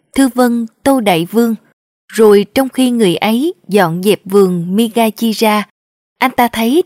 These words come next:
tôn giả Rattabala đang ngồi dưới một gốc cây để nghỉ ngơi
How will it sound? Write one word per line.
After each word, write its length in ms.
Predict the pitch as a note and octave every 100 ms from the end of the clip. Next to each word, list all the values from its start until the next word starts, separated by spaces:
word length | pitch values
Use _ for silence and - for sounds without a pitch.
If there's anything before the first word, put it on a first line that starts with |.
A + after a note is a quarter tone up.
| -
tôn 200 | B3+ A#3+
giả 380 | G#3 D#3 E3 C#4 _ _ _ _
Rattabala 960 | A#3 D#4+ - A#3+ A3+ A3+ A3 G#3+ G#3+ G#3 _ _ _ -
đang 280 | C4+ C4 A#3+
ngồi 220 | G3+ F3
dưới 360 | F3+ G#3 B3+
một 240 | F4 C4 -
gốc 180 | C#4 -
cây 280 | A3+ A3+ G#3 _ _
để 180 | E3+ F#3+
nghỉ 240 | G#3+ E3
ngơi 400 | G#3 A#3 A3+ G#3+